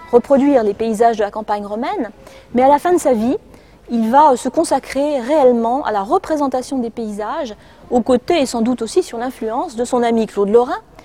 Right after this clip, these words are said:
peintre d'origine française. Claude Gelée dit le Lorrain, qu'il connaît bien, qui est proche de lui, avec qui donc ils vont peindre dans la campagne de Rome.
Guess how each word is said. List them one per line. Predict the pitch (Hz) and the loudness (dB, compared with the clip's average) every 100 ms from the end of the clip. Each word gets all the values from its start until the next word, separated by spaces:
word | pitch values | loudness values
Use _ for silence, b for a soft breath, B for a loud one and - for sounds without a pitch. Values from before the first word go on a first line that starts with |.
| B B | B B
peintre | 214 208 196 | -8 -4 -2
d'origine | 196 202 196 | -2 -4 -6
française. | 180 214 - 339 440 233 190 B B B | -10 -12 -8 -6 -4 -6 -10 B B B
Claude | 202 190 | -4 -2
Gelée | 214 226 220 | 0 0 -2
dit | 190 | -4
le | 185 | -4
Lorrain, | 202 226 370 - B B B | -4 -6 -10 -12 B B B
qu'il | 214 | -6
connaît | - 202 214 | -2 -2 -2
bien, | 277 440 | -2 -4
qui | 226 | -4
est | |
proche | - 277 269 | -2 0 0
de | 226 | -2
lui, | 220 226 302 220 | -4 -2 0 0
avec | 214 - | -2 -6
qui | - 277 | -4 -4
donc | 254 254 | -2 -4
ils | |
vont | 220 214 | -4 -4
peindre | - 226 240 202 175 | -4 -4 -4 -4 -6
dans | 208 | -4
la | 226 220 | -2 -2
campagne | 220 226 233 | -4 -4 -2
de | 214 | -2
Rome. | 190 165 147 | -4 -10 -12